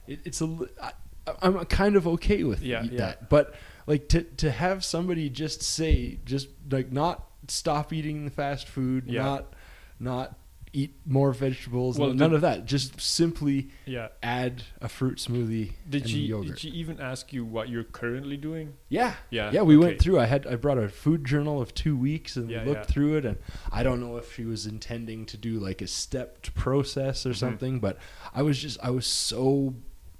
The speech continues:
Speaker 1: um, taken back by the
Speaker 2: Yeah.
Speaker 1: experience. I was just like, "This is,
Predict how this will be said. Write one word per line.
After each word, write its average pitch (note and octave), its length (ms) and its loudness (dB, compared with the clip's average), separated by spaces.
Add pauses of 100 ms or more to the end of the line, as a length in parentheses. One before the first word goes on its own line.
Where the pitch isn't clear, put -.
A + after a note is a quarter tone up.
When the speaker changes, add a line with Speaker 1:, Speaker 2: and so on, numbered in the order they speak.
(120)
Speaker 1:
um, F#2+ 420 -8 (720)
taken C#3+ 360 2
back C3 400 -4
by A2 140 -2
the G#2 100 -4
Speaker 2:
Yeah. G2+ 60 -2
Speaker 1:
experience. A2+ 600 -2
I F2 80 -8
was G2+ 120 -8
just G#2 180 -8
like, G#2+ 160 -8
"This - 180 -10
is, A2+ 260 -10